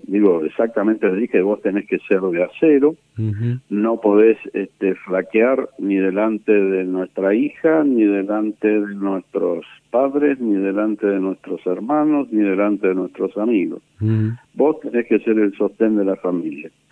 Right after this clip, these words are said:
Speaker 1: Y bueno, pobre, se quedó ahí <laughs> y yo me fui al, al sur.
Speaker 2: ¿Estamos hablando de qué altura de las circunstancias, Owen?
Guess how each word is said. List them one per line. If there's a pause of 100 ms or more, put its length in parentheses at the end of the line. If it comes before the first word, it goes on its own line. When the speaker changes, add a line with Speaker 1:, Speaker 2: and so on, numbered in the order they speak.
(540)
Speaker 1:
Y
bueno,
pobre, (120)
se
quedó
ahí (140)
<laughs>
y
yo
me
fui
al,
al (160)
sur. (680)
Speaker 2:
¿Estamos
hablando
de
qué
altura
de
las
circunstancias,
Owen?